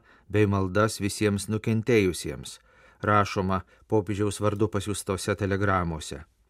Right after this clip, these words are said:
Popiežius taip pat meldžia Viešpaties stiprybės ir ištvermės gelbėtojams, kurie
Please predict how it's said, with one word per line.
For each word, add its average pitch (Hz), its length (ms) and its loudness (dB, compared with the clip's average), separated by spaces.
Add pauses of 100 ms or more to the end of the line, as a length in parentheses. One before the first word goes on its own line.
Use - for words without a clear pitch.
(200)
Popiežius 104 440 0
taip 101 180 -4
pat 95 80 0
meldžia 104 440 2
Viešpaties 101 600 0
stiprybės 123 680 -2
ir 95 140 0
ištvermės 98 540 -2
gelbėtojams, 104 840 2
kurie 95 380 -2